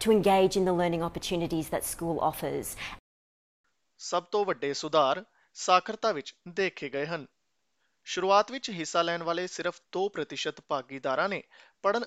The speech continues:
Speaker 2: ਅਤੇ ਲਿਖਣ ਦੇ ਹੁਨਰ ਵਿੱਚ ਪੰਜਾਹ ਪ੍ਰਤੀਸ਼ਤ ਤੋਂ ਵੱਧ ਅੰਕ ਪ੍ਰਾਪਤ ਕੀਤੇ ਸਨ, ਪਰ ਪ੍ਰੋਗਰਾਮ ਦੇ ਅੰਤ ਤੱਕ ਲਗਭਗ ਅਠੱਤਰ ਪ੍ਰਤੀਸ਼ਤ ਨੇ ਪੰਜਾਹ ਤੋਂ ਉੱਪਰ ਅੰਕ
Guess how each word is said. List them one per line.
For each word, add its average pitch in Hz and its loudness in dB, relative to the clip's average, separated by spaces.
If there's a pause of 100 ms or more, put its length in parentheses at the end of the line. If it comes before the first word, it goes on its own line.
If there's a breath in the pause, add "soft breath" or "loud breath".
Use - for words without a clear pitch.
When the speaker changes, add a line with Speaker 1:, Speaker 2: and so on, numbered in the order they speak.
Speaker 2:
ਅਤੇ 214 -2
ਲਿਖਣ 151 -8
ਦੇ 151 -4
ਹੁਨਰ 135 -8
ਵਿੱਚ 139 -8
ਪੰਜਾਹ 180 -4
ਪ੍ਰਤੀਸ਼ਤ 143 -8
ਤੋਂ 139 -6
ਵੱਧ 156 -2 (120)
ਅੰਕ 139 -8
ਪ੍ਰਾਪਤ 143 -8
ਕੀਤੇ 165 -10
ਸਨ, 151 -6 (640 soft breath)
ਪਰ 143 0
ਪ੍ਰੋਗਰਾਮ 135 -4
ਦੇ 143 -6
ਅੰਤ 143 -8
ਤੱਕ 185 -2 (360 soft breath)
ਲਗਭਗ 196 2 (120)
ਅਠੱਤਰ 220 -4
ਪ੍ਰਤੀਸ਼ਤ 160 -4
ਨੇ 165 -4 (300)
ਪੰਜਾਹ 196 0
ਤੋਂ 233 -2
ਉੱਪਰ 160 -4 (100)
ਅੰਕ 147 -6